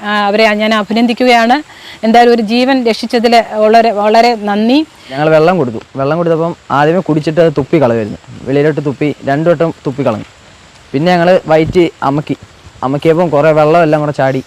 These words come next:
Speaker 2: അന്നേരത്തേക്ക് ബോധം പോയി. ബോധം പോയി ഒരുത്തൻ്റെ നെഞ്ചിലോട്ടങ്ങ് തളർന്ന് കിടക്കുമായിരുന്നു. നാക്കൊക്കെ നമ്മളെ വെളി വന്ന്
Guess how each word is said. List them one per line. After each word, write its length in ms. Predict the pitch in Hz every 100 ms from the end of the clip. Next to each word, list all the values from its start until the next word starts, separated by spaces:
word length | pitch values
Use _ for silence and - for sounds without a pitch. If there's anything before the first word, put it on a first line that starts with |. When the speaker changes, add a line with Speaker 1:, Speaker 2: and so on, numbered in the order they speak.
| -
Speaker 2:
അന്നേരത്തേക്ക് 460 | 117 131 131 143 156
ബോധം 300 | 139 139 127
പോയി. 140 | 104 - - _ _ _ -
ബോധം 240 | 131 151
പോയി 260 | 151 156 156 -
ഒരുത്തൻ്റെ 400 | 135 131 151 160 - - 117 -
നെഞ്ചിലോട്ടങ്ങ് 640 | 135 147 147 151 160 165 151 - -
തളർന്ന് 260 | 143 160 160
കിടക്കുമായിരുന്നു. 580 | 131 120 113 101 - - -
നാക്കൊക്കെ 320 | 127 131 127
നമ്മളെ 200 | 135 135
വെളി 240 | 131 135
വന്ന് 280 | 143 131 127